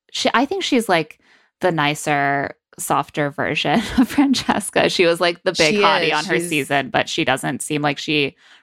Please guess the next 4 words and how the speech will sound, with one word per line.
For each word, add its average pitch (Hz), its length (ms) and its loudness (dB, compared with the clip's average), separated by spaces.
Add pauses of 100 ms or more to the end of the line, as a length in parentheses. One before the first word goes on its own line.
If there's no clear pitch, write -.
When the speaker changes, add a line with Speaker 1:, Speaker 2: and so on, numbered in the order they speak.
Speaker 1:
relishes, 147 1000 -2 (640)
like, 147 240 0
controlling - 440 -4
people. - 300 -2